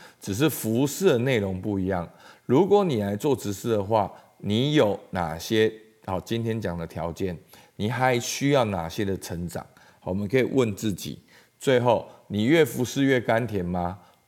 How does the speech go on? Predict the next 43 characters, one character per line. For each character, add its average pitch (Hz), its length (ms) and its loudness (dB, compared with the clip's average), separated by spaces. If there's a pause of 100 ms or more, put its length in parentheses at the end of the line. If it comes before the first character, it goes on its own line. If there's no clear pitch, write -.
为 135 280 6
什 92 240 -8
么 85 160 -6
甘 92 260 -6
甜？ 90 220 -12 (300)
你 95 160 -4
为 120 180 0
什 98 100 -8
么 87 140 -6
甘 90 240 -4
甜？ 87 180 -12 (500)
那 123 220 4 (120)
你 87 200 -4 (120)
为 143 280 6
什 104 160 -4
么 87 160 -6
不 90 80 -8
甘 87 280 -6
甜？ 85 200 -12 (460)
那 120 160 2
有 113 80 4
个 95 120 -4
验 107 260 2
算： 95 260 2 (100)
第 117 200 0
一 - 20 -4
个， 113 240 -2 (240)
你 104 160 -2
现 190 260 2
在 180 140 6
的 151 100 6
服 123 220 -2
事 139 260 -2
有 104 220 0
越 143 240 4
服 104 260 -8
事 117 280 -4
灵 101 180 -2
命 117 240 -4
越 117 160 0
美 98 220 -4
好 95 180 -4
吗？ 85 340 -4